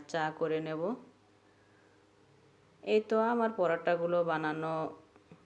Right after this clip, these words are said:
শুরু করে দিয়েছি, এখন এক এক করে বানিয়ে ভেজে নেব। যারা ভিডিওতে ক্লিক করেছেন, তাদের কাছে অনুরোধ থাকবে, প্লিজ ভিডিওটি লাইক দিয়ে পুরো ভিডিওটা কন্টিনিউ করবেন। আশা করি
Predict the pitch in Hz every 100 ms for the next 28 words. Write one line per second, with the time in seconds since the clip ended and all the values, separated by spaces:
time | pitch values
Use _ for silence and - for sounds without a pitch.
0 | - - _ - - 180 180 180 185 185
1 | 190 185 185 - 277 302 - 160 160 156
2 | - 156 151 151 - 147 151 147 143 147
3 | 156 240 - - - 170 175 156 147 143
4 | 139 156 - - - - - - _ _
5 | _ - _ _ _ _ _ - 202 214
6 | 240 254 240 262 254 254 254 - - -
7 | - 226 233 233 262 254 254 311 392 -
8 | 180 175 170 175 180 180 180 190 196 -
9 | 214 208 254 302 - - - 196 226 247
10 | - - 160 165 165 160 160 156 147 151
11 | 156 175 254 - 165 160 156 156 160 165
12 | 175 170 175 170 175 180 185 190 190 196
13 | 254 302 - - 170 - 165 165 175 302